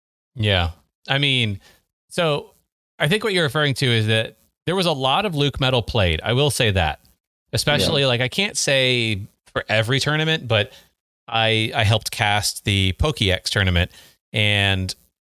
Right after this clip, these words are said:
Speaker 1: the top two decks were Centiskorch and A D P.
Speaker 2: Mm-hmm.
Speaker 1: Uh, and they both had about twenty percent of the meta, of all of the decks.
Speaker 2: Yeah.
Speaker 1: And then third was Luke Metal. Uh, it had eleven decks out of, like, eighty something. So it's still, it's pretty high.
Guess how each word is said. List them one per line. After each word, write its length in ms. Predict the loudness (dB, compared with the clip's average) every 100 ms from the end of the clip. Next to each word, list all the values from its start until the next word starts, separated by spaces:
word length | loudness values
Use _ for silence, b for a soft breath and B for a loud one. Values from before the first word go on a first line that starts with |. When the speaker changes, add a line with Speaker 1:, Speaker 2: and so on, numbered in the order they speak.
| _
Speaker 1:
the 120 | -6
top 300 | 0 0 -2
two 180 | -2 0
decks 320 | 2 0 -2
were 80 | -2
Centiskorch 920 | 0 0 0 -2 -2 -2 -2 -4 -10 -12 _
and 140 | -2
A 100 | 0
D 140 | 2 2
P. 380 | 2 2 0 -6 _ _ _ _ _ _ -4
Speaker 2:
Mm-hmm. 240 | -2 2
Speaker 1:
Uh, 240 | 2 2 0
and 120 | -2
they 120 | -2 0
both 280 | 0 -2
had 240 | 0 0 0
about 280 | 0 -2 -4
twenty 260 | -2 -2
percent 440 | 0 -2 0 0 -2 _
of 120 | -2
the 80 | 0
meta, 220 | 2 2
of 140 | 2 -2 -2
all 340 | 0 2 0
of 100 | -2
the 60 | 0
decks. 440 | 0 0 -4 -8 -4
Speaker 2:
Yeah. 200 | -2 -2 -4 _ _ -10
Speaker 1:
And 140 | -4
then 400 | 0 0 -2 -8 -8
third 420 | -2 0 0 -4 -8 _ _ _ _ _ _
was 240 | -2 -2 0
Luke 240 | -4 -2
Metal. 380 | 0 0 0 -2 _ _ _ _ _ -4
Uh, 240 | 0 0
it 160 | 0 0
had 180 | 0 0
eleven 460 | 0 2 0 0
decks 260 | 0 0 0
out 120 | -2
of, 80 | 0
like, 160 | -2 0
eighty 280 | 0 0 0
something. 420 | -2 -4 -4 -6
So 180 | -4 -2
it's 80 | -2
still, 260 | 0 0
it's 160 | -2 -6
pretty 200 | -2 0
high. 300 | 0 -2